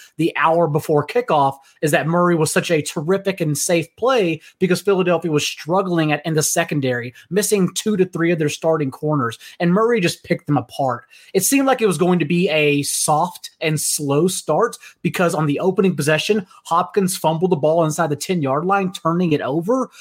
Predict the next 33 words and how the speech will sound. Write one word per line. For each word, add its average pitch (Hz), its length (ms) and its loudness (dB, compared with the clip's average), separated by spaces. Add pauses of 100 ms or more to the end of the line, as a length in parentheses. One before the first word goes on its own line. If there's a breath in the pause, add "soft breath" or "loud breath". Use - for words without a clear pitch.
(160 loud breath)
But 165 320 0
still, 143 420 0
you 202 180 2
look 202 220 0
at 175 60 -2
the 147 80 -2
final 135 280 0
numbers, 123 540 -4 (240 loud breath)
and 175 380 0
it 202 100 2
exuded 160 580 0
just 143 280 -2
that 135 240 -2
this - 160 -8
game. 117 320 -10 (180 loud breath)
Back 185 340 2
and 190 180 2
forth, 147 380 0 (360 loud breath)
even 220 300 0
when 202 100 2
it 185 100 -4
seemed, 175 640 0
we'll - 80 -2
talk 180 160 0
about 160 220 0
Hurts 170 260 -2
and 156 80 -6
the 147 60 -4
Eagles 147 200 -4
offense 151 380 0
in 135 60 -4
a 123 40 -6
bit, 165 320 -2